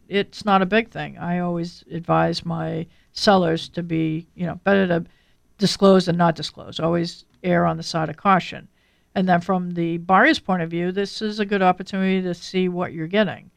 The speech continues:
It's kinda like a Carfax, you know, but it's for a house. So it's a, it's a great tool to have. And then from there, you'd base your offer on what the obvious condition of the house and whatever's been disclosed to you.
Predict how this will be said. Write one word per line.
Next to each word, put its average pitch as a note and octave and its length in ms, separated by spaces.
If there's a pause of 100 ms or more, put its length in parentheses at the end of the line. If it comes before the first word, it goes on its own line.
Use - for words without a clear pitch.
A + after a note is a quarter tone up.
It's - 100
kinda G3 200
like E3+ 160
a - 60
Carfax, - 800
you D3+ 100
know, D3+ 340
but D#3+ 120
it's D#3 80
for - 160
a D#3+ 40
house. - 380
So D#3 240
it's E3 180
a, E3+ 220 (360)
it's F#3 120
a F3+ 40
great F#3 280
tool F#3 280
to D#3+ 100
have. D3+ 500 (680)
And G#3+ 120
then G#3+ 140
from A3+ 200
there, A3+ 240
you'd G3 280
base F#3+ 380
your F3 340
offer F3 520 (440)
on F#3 680
what F3+ 440
the E3+ 540 (340)
obvious G3+ 440
condition E3+ 480
of D#3+ 140
the E3 80
house D#3+ 560 (360)
and E3 520
whatever's D#3+ 460
been D#3 180
disclosed D3 560
to - 80
you. A1+ 120